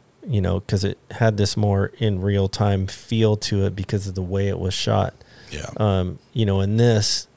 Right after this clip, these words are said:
Speaker 1: you know, there's elements of time passing, I E in those races, that didn't need to be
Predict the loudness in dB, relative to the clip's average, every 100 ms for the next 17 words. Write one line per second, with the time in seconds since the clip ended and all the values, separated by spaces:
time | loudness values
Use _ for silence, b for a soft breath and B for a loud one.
0 | _ -2 0 0 0 0 2 2 2 0
1 | -2 -4 -4 -2 0 0 2 2 4 2
2 | 0 -2 -4 -2 -2 -2 -2 -2 -2 -2
3 | 0 0 0 0 2 2 2 0 0 -2
4 | -6 -14 b b b -8 0 2 0 -4
5 | b b b b -2 2 2 0 -2 2
6 | 0 0 -2 0 2 2 0